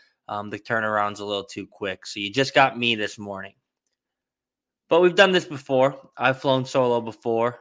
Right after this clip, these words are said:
and, uh, I think we've become pretty good friends. So just wanna chat th-, with you guys today with the Vikings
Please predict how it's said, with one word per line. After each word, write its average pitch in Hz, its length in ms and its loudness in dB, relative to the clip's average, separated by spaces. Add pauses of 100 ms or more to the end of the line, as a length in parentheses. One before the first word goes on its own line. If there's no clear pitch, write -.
(120)
and, 107 200 -12
uh, 104 260 -8 (100)
I 131 60 -20
think 135 120 -12
we've 113 120 -6
become 107 260 -8
pretty 107 220 -8
good 104 220 -8
friends. 107 380 -6
So 104 380 -4 (1400)
just - 120 -14
wanna 180 200 4
chat 156 360 6
th-, 160 140 -4
with 143 160 -4
you 143 120 2
guys 139 260 4
today 123 460 2
with 123 200 -14
the 113 100 -8
Vikings 135 680 -2